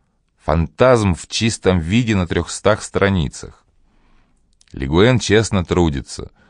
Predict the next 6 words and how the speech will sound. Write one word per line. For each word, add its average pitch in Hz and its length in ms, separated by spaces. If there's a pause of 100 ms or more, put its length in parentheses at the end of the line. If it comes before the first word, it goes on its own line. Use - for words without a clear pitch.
(460)
Он 76 160
быстро 98 320
схватывает, 87 880 (280)
но 71 140
медленно 85 460
читает. 62 640